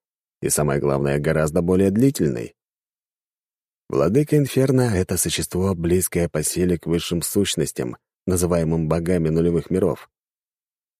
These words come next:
И есть там различия, в первую очередь связанные с самими слоями Вселенной.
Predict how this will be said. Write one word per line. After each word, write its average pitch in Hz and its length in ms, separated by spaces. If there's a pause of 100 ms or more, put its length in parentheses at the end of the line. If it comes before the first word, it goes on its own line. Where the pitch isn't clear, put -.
(400)
И 76 120
есть 160 280
там 156 200
различия, 147 640 (160)
в - 100
первую 87 340
очередь 87 340
связанные 85 560
с - 60
самими 92 440
слоями 85 480
Вселенной. 80 600